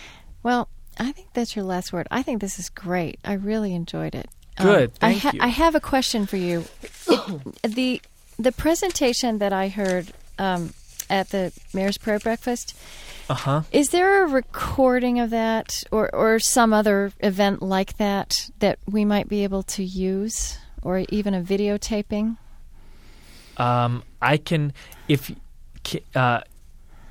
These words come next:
Speaker 2: I don't know, but there, it's possible.
Speaker 1: Okay.
Speaker 2: Um, and I will find out.
Speaker 1: Okay. Um,
Speaker 2: Do you wanna email me that request, Krista?
Speaker 1: Yes, yes.
Speaker 2: That
Speaker 1: Who,
Speaker 2: would make it
Speaker 1: who
Speaker 2: easier.
Speaker 1: have you been, you've been, um, in communication with Jody Abramson, right?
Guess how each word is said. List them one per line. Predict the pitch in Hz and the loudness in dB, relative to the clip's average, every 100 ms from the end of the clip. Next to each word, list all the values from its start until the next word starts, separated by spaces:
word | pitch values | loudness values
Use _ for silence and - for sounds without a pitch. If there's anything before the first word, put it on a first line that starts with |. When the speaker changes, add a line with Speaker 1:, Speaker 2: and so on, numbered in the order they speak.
| - - | -20 0
Speaker 2:
I | 131 | 2
don't | 139 143 139 | 6 4 4
know, | 131 120 110 | 2 2 2
but | 120 113 | 0 0
there, | 123 120 | -2 0
it's | 123 | -4
possible. | - - 123 113 - - - - | -6 -6 -4 -4 -4 -8 -10 -6
Speaker 1:
Okay. | 202 202 180 175 - | -4 -4 -4 -6 -4
Speaker 2:
Um, | - 123 117 113 107 - - - - - - - - - | 2 4 4 2 -4 -10 -18 -20 -20 -20 -20 -20 -10 2
and | 139 131 | 2 6
I | 123 | 4
will | 131 127 | 6 2
find | - 107 110 | 0 -4 -4
out. | - - - | -6 -6 -2
Speaker 1:
Okay. | 233 247 160 - - - - - - - - - - - - - | 0 2 0 -2 -14 -20 -20 -18 -18 -18 -18 -18 -18 -16 -8 4
Um, | 277 | 6
Speaker 2:
Do | 247 | 8
you | 202 | 6
wanna | 254 233 | 6 2
email | 160 175 190 185 | 4 6 6 6
me | 180 | 4
that | 175 156 | 2 2
request, | 151 - 156 156 - | -2 0 0 0 -6
Krista? | - 226 | -2 2
Speaker 1:
Yes, | 247 180 180 - | 4 4 2 -4
yes. | - 208 - | 2 2 4
Speaker 2:
That | 151 | 6
Speaker 1:
Who, | 151 | 6
Speaker 2:
would | 135 | 6
make | 135 | 4
it | 127 | 4
Speaker 1:
who | 120 | 4
Speaker 2:
easier. | 208 | 4
Speaker 1:
have | - | 4
you | 320 | 2
been, | 285 - | 2 0
you've | 285 277 | 0 2
been, | 294 254 226 - | 2 2 -2 -2
um, | 233 214 202 - | 0 2 0 -2
in | 214 208 | -4 -4
communication | 220 214 208 214 - | -2 -2 0 -2 -2
with | 190 - | -6 -2
Jody | 208 190 175 156 - | 0 2 0 -4 -6
Abramson, | - 190 170 175 - 156 160 | -6 -4 -4 -6 -6 -6 -4
right? | 180 202 | -4 -6